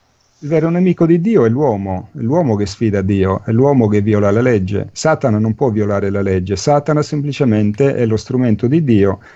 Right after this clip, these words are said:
per selezionare l'umanità e far sì che attraverso la tentazione l'uomo manifesti la sua natura interiore di fedele alla legge o di, eh, di, di corrotto,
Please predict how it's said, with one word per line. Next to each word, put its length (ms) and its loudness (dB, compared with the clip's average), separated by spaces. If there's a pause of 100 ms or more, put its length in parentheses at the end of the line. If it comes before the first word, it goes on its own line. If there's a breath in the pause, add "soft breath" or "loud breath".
per 140 -2
selezionare 720 0
l'umanità 640 -2 (380 soft breath)
e 240 0 (140)
far 260 -4
sì 300 -2
che 220 2
attraverso 720 -2
la 140 -2
tentazione 760 -2
l'uomo 640 -2 (260 soft breath)
manifesti 640 -2
la 100 2
sua 260 -2
natura 380 -2
interiore 720 -2
di 340 2
fedele 480 0
alla 180 0
legge 580 -2
o 180 -2
di, 360 -2 (480 soft breath)
eh, 840 -2
di, 300 0
di 160 2
corrotto, 840 -2